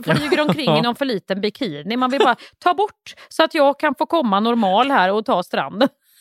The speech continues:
Speaker 1: Li-, lite den känslan
Speaker 2: Ja.
Speaker 1: är det. Kom inte här. Det är inte så vi ser ut
Speaker 2: Nej.
Speaker 1: i den här världen.
Speaker 2: Volvo tycker jag alltid, det är liksom de här vanliga, ett
Speaker 1: Ja,
Speaker 2: folk
Speaker 1: där
Speaker 2: i,
Speaker 1: har
Speaker 2: i
Speaker 1: du
Speaker 2: omklädningsrummet
Speaker 1: normaliteten.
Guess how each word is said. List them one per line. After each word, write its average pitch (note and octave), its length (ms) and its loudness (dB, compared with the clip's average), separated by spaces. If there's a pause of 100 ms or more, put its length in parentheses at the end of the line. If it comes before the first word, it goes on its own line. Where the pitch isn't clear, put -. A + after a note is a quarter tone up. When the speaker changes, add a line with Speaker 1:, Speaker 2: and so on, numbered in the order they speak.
(1900)
Speaker 1:
Li-, F#4 600 -2
lite D#4+ 200 -2
den B3+ 200 4
känslan A#3+ 400 2
Speaker 2:
Ja. G3+ 40 -2
Speaker 1:
är F3+ 40 -2
det. F#3+ 60 -4
Kom F#4 260 -2
inte F#4 180 -4
här. D#4 240 -2 (220)
Det - 80 0
är E4 40 0
inte D#4+ 180 -6
så C#4+ 240 -4
vi A3+ 120 -6
ser - 180 -6
ut G#3 460 -6
Speaker 2:
Nej. D3 160 0
Speaker 1:
i E3 100 -4
den C#4 120 0
här G#3 140 2
världen. D3+ 380 -4
Speaker 2:
Volvo F3+ 400 0
tycker D#3+ 240 -2
jag D3+ 40 4
alltid, C3 280 -4
det E3+ 100 -2
är E3 120 0
liksom C3+ 260 -8
de B2+ 100 -8
här A#2 100 -4
vanliga, A2 360 -4
ett G2+ 120 -12
Speaker 1:
Ja, B3 160 4
Speaker 2:
folk F4 120 -4
Speaker 1:
där E4+ 140 2
Speaker 2:
i, E4 40 0
Speaker 1:
har A#3 220 2
Speaker 2:
i G#3+ 40 0
Speaker 1:
du G#3+ 60 0
Speaker 2:
omklädningsrummet A#3 360 0
Speaker 1:
normaliteten. A#3 400 0